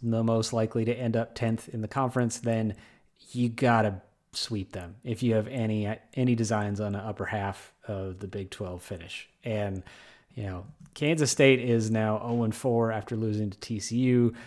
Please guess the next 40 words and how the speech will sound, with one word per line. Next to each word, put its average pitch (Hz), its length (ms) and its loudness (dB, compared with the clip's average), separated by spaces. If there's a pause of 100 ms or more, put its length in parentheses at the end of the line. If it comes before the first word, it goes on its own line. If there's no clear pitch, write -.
(200)
They 117 220 4
have 117 240 6
to 110 80 -4
play 110 340 2
Tech 139 320 0
at - 80 -6
home, 127 380 4
and 110 320 -2
then 131 100 4
they 127 140 4
go 120 220 6
to - 120 -6 (160)
Texas. 107 640 -2
So 110 500 0 (160)
they're 131 360 4
gonna, 139 180 4 (160)
and 123 180 6
at 127 180 6
that 156 240 2
point 143 200 4
they'll 131 140 8
be 123 160 2
eight 127 180 -2
and 139 120 -2
eight 127 260 -2
and 117 120 -6
oh, 120 340 -4
and 110 180 0
pro-, 135 400 0 (180)
oh 135 140 4
and 123 100 2
five 127 260 4
in 117 60 4
the 113 60 4
conference, 120 520 2
and 113 240 -2
coming 120 260 2
to 113 100 2
Texas. 110 480 0
And, 104 440 -4